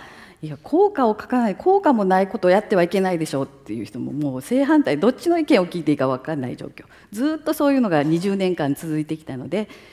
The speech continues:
もう私自身は決めました。人の言うことは聞かない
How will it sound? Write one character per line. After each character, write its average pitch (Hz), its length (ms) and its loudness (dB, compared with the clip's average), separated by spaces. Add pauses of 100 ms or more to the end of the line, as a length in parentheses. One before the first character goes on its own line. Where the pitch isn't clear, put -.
(140)
も 156 160 0
う - 20 0
私 139 300 -4
自 175 280 -10
身 165 80 0
は 208 180 -2
決 202 160 -10
め 196 100 -2
ま 180 140 -4
し 175 100 -14
た。 - 140 -18 (800)
人 - 260 -6
の 208 100 -2
言 202 100 -2
う 196 40 -6
こ 196 100 -4
と 196 80 -4
は 117 80 -4
聞 - 140 -16
か - 120 -4
な 127 100 -8
い - 40 -20